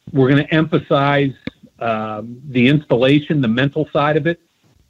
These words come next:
Uh, this is where having the right guys in the locker room, Jerry, mean a lot. You know, who's, who's working out on their own,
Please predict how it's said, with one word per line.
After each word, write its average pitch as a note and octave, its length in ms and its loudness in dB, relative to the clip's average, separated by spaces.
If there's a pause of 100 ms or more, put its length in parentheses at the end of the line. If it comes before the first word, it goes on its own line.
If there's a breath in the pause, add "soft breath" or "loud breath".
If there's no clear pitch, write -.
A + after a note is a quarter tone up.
(140)
Uh, A2+ 280 -4
this E3 260 2
is D#3+ 160 0
where D#3+ 280 2
having D#3+ 300 0
the C#3 80 -2
right D3 240 0
guys D3+ 320 -2
in C#3+ 60 -10
the B2+ 60 -6
locker C3 360 -6
room, E3 280 -8
Jerry, D#3+ 340 -2
mean C#3+ 180 -2
a D#3 60 -4
lot. C3 320 -2 (380)
You C3 100 -4
know, B2 140 -6
who's, D3 240 -2
who's E3 320 -4
working D3+ 340 2
out D#3 140 2
on D3+ 140 0
their C3 160 -4
own, D3+ 340 -2